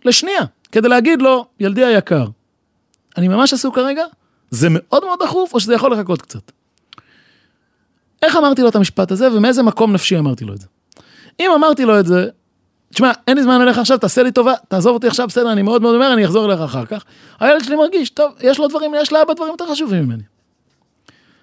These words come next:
אבל אם אני, הוא מתקשר אליי הילד, אני אומר לו, "כן, אני איתך. מה אתה צריך?" רק לפני שאתה אומר לי מה אתה צריך,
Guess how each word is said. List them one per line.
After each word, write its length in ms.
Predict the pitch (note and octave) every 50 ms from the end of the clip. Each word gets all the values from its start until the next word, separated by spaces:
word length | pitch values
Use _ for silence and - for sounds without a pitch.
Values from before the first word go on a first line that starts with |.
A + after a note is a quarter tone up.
| _ _ _ _ _ _ _ _ _ _ _ _ _ _ _ _ _ _ -
אבל 140 | F#3 B3 D#4+
אם 80 | F4
אני, 220 | E4+ D4+ C#4+ C#4 C4 - _ _
הוא 80 | - A#3
מתקשר 420 | G#3+ - B3 G#3+ - D4+ C#4+ B3+
אליי 120 | B3 A#3 G#3
הילד, 380 | F#3+ F3 E3 D#3 D3+ E3 F3 - -
אני 100 | F#3 G#3
אומר 160 | A#3 B3 A#3+
לו, 200 | A#3 A#3 A3+ - _ _ _ _ _ _ _ _ _ _ _ _ _ _ _ _ -
"כן, 220 | - B3+ G#3+ C3+ A2+ - -
אני 120 | D3+ E3 F3
איתך. 220 | E3 - - F#3 A#2 - _ _ _ _ _ _ _ _ _ _ _ _ _ _ -
מה 100 | E3+ A#3
אתה 100 | A3+ A3+
צריך?" 340 | - - A2+ F#2+ F2+ - _ _ _ _ _ _ _ _ _ _ _ _ _ _ _ _ _ _ _ _ _ _ -
רק 280 | D#3 F3+ E3+ F3 - _ _ _ _ _ _ _ _ - - -
לפני 240 | D#3+ - - C#4+ D4
שאתה 120 | - D4
אומר 160 | C#4 C#4 C#4
לי 80 | C4+ C4
מה 100 | B3 C4
אתה 120 | B3+ B3
צריך, 320 | - - A#3 A#3+ A3+ -